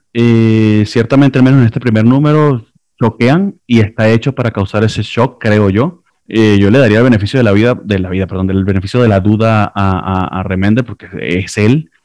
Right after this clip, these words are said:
Eh, tengo entendido y, y no soy gran conocedor de, de, de sus trabajos, aunque planeo eventualmente, pues, eh, leer al menos los más importantes, pero tengo entendido que precisamente primer, segundo, tercer número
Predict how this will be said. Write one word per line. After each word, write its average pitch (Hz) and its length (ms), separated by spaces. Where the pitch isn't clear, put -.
Eh, 110 300
tengo 123 360
entendido 147 640
y, 107 400
y 101 180
no 107 220
soy 117 220
gran 120 160
conocedor 107 580
de, 104 240
de, 98 160
de 98 140
sus 98 180
trabajos, 101 480
aunque 98 400
planeo 98 800
eventualmente, 98 720
pues, 98 220
eh, 98 180
leer 98 200
al 101 80
menos 107 180
los 101 100
más 92 120
importantes, 104 520
pero 104 140
tengo 101 120
entendido 110 280
que 110 160
precisamente 117 500
primer, 113 360
segundo, 120 340
tercer 107 380
número 127 420